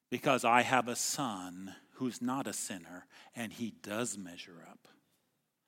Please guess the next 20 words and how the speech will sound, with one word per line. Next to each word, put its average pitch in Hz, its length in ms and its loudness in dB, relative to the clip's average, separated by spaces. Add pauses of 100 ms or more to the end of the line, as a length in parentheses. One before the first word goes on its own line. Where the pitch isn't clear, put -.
(580)
And 107 180 -6
he 127 280 -2
died 87 720 -4 (640)
in 98 200 -8
your 98 200 -8
place - 680 -12 (1000)
so 143 240 0
that 139 240 8
his 247 420 6
righteousness, - 1080 0 (480)
his - 340 4 (280)
holiness, 127 640 -2
if 107 140 -16
you 95 100 -14
will, 87 340 -18 (1200)
I'm 135 160 2
gonna 110 220 -2
place 113 360 -6
on 113 220 -4
you. 110 300 -6